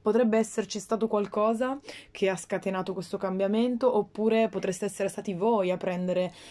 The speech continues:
la decisione di vostro pugno. In entrambi i casi sappiate che avete preso la decisione giusta o che la strada sulla quale ora siete è la strada giusta. Quindi quello che doveva succedere, se non l'avete deciso voi, doveva succedere.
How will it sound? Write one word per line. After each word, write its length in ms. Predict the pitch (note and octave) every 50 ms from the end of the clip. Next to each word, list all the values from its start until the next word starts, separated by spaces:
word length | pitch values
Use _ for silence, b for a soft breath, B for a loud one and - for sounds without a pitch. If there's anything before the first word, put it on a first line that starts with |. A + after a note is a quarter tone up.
| B B
la 540 | B F3 F3+ F3+ F3 F3 F3 F3 F3 F3 E3+ F3
decisione 640 | F3+ G#3 G#3 - A3 G3+ F#3 G3 G3+ G3 G3 G3+ G3
di 100 | F#3+ F#3+
vostro 380 | F3+ G3 F#3 - - F#3 F#3
pugno. 540 | E3 F#3 F#3+ F3 F3 F3 F3 F3 F3 F3 E3+ B B B B B
In 140 | A#3 C4+
entrambi 420 | C#4+ C#4 A#3 A#3 A3 A3 A3+ A3 A3+
i 40 | A3
casi 320 | - A#3+ A#3+ B3 A#3 B3
sappiate 400 | - A3+ F#3 - A3+ A#3 A#3 A#3
che 60 | G#3+
avete 260 | G#3 G3 G3+ - G3+
preso 260 | - G#3 G#3+ A#3 A3 A3+
la 100 | G#3 G3
decisione 480 | F#3 F#3+ - G#3 F#3 F3 A3 A#3 A3+
giusta 560 | F3+ F3 G#3 A3+ A3 - - - A#3 A#3 -
o 80 | G3 F#3
che 220 | F#3 - F#3 F3+
la 140 | F#3 F#3 F#3
strada 360 | F#3 - - G#3+ G#3+ A3+ A3+
sulla 220 | G#3+ G#3+ G3 F#3 E3+
quale 240 | - G#3 G3+ G3 F#3
ora 200 | G3 G#3+ G#3 F#3+
siete 440 | F#3 - G3+ F3+ F3 - G3 F#3+
è 120 | G3 G3 F#3
la 120 | F#3 G3+
strada 360 | G3 - - - F#3+ F#3 G3
giusta. 540 | F3+ D#3+ D#3 E3 D#3+ - - - E3+ D#3+ D#3+ - B B B B
Quindi 260 | B - G3+ G3 F#3+ F#3
quello 200 | - G#3 A3 A3
che 120 | A3 G#3+
doveva 240 | F#3+ G3+ G3+ G#3 G#3+
succedere, 500 | - - G#3 - - A3+ G3+ F#3 F3+ F3
se 140 | F3 - F3+
non 80 | F3+
l'avete 220 | F3+ F#3 G3 G3 G#3
deciso 360 | G3 F#3 - G#3 F#3 G3 F#3
voi, 300 | F#3 G3 G#3 G#3+ A3+ A3
doveva 360 | F3+ F#3 F3 G3+ A3 G3+ A3
succedere. 800 | A3 - E3+ - - - G#3 F#3+ E3+ E3 E3+ E3+ E3 - -